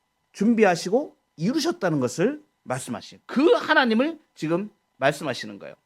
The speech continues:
아브라함을 지금 언급하시고 아브라함을 선택해서 이 역사 속에서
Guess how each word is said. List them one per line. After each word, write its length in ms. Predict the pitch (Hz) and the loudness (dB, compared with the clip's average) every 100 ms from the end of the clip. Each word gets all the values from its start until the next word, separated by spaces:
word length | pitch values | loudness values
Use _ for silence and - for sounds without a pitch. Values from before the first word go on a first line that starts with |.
| _ _ _ _ _ _ - | _ _ _ _ _ _ 4
아브라함을 680 | 208 294 330 330 330 330 285 | 6 8 8 8 8 4 0
지금 220 | 277 269 | 0 2
언급하시고 560 | 240 240 220 208 208 | 2 2 0 2 0
아브라함을 480 | 190 165 226 220 208 | 4 4 6 4 2
선택해서 1080 | 214 - 311 302 302 - 247 240 277 320 - _ _ - | -4 -2 -2 0 -2 2 2 4 2 2 -4 _ _ -6
이 360 | 185 269 240 165 | 0 2 4 4
역사 320 | 180 - 294 | 4 4 2
속에서 680 | - 240 226 226 269 302 | 2 2 2 2 0 0